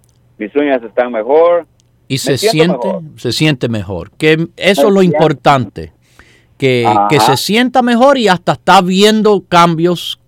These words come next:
Speaker 2: ya, eh, delan-, ahí en, eh, de, de el propio funcionamiento. Esto no es nada, vamos a decir, para crecer el pelo.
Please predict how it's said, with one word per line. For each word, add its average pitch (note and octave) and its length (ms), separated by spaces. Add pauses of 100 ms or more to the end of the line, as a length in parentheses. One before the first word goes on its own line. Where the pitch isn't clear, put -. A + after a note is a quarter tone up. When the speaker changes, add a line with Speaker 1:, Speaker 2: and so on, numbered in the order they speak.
Speaker 2:
ya, D3+ 800
eh, A2 680 (1080)
delan-, A#2 500
ahí A#2 320
en, E3+ 260
eh, A#1 300 (640)
de, C3+ 420
de C3+ 260 (120)
el C#3+ 180
propio G3+ 400
funcionamiento. F3 1120 (120)
Esto D#4+ 280
no C4 160
es B3+ 100
nada, G#3+ 300
vamos F#3 280
a F#3 60
decir, F3 340
para C#3 220
crecer D#3+ 460
el D#3+ 160
pelo. F3 500